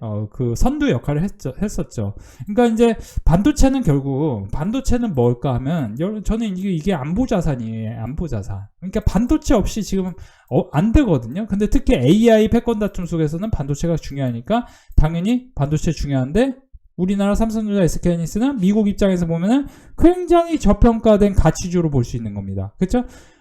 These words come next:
물론 이제 피이알이나 여러 가지 관점으로 생각해 보면, 저는 솔직히 말씀드리면 에스케이 하이닉스가 조금 더 매력적이 있다고 보고, 뭐 리포트에서도 그러지만,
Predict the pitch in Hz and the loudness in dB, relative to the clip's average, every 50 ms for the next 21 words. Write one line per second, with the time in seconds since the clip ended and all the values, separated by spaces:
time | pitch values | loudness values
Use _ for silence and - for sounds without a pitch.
0 | _ _ _ _ _ 196 220 233 269 262 247 226 254 247 - - 311 311 311 302 | _ _ _ _ _ 0 2 4 4 4 4 2 4 4 4 4 6 6 6 6
1 | 269 254 226 226 214 226 220 196 170 175 196 190 202 190 196 180 160 151 147 - | 4 4 2 2 2 2 4 4 4 4 4 2 2 2 2 2 0 0 0 -2
2 | 180 185 196 185 196 214 214 220 208 190 165 147 135 160 185 175 151 123 - - | -2 0 0 0 0 0 0 0 0 0 0 0 -2 -2 -2 -2 -2 -2 0 -2
3 | 151 165 170 170 170 170 165 196 208 196 214 208 190 165 147 - 175 160 160 160 | -2 0 -2 -2 -4 -2 -2 -2 -2 -2 -2 -2 0 0 0 -2 -4 -6 -6 -6
4 | 156 156 139 131 127 - - - 175 165 165 160 147 - - 165 156 180 185 185 | -4 -2 -2 -2 -4 -4 -4 -4 -4 -4 -4 -6 -8 -6 -4 -4 -4 -4 -4 -4
5 | 185 180 175 151 131 127 139 151 - - 165 151 127 120 - - 147 143 127 123 | -2 -2 -2 0 2 2 0 0 -2 -4 -6 -6 -6 -4 -2 -2 -2 -2 -2 -2
6 | 127 123 143 190 240 254 240 185 139 135 131 135 131 127 123 123 131 - - 175 | -2 0 0 0 2 0 0 -4 -6 -6 -2 -2 0 0 -2 -4 -6 -4 -4 -4
7 | 170 - 160 151 139 139 139 147 131 131 123 123 123 127 127 135 160 175 175 | -2 -2 -2 -2 -2 -2 -4 -4 -4 -2 -2 -2 -4 -6 -4 -2 0 0 0